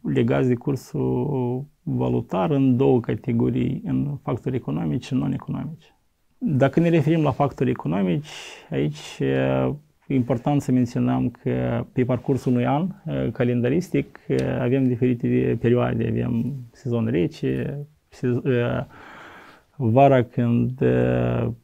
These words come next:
se consumă mai puțin energie, când avem, uh, mai multe remitențe. Uh, și acești factori economici pot fi, uh, s-, iarăși împărțiți în două categorii,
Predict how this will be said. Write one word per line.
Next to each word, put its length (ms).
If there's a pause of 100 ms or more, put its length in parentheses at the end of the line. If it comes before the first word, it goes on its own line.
(400)
se 260
consumă 360
mai 120
puțin 240
energie, 920
când 200
avem, 340
uh, 140
mai 140
multe 280
remitențe. 800 (300)
Uh, 560
și 120
acești 260
factori 300
economici 380
pot 260
fi, 100
uh, 560
s-, 460
iarăși 380
împărțiți 400
în 120
două 200
categorii, 720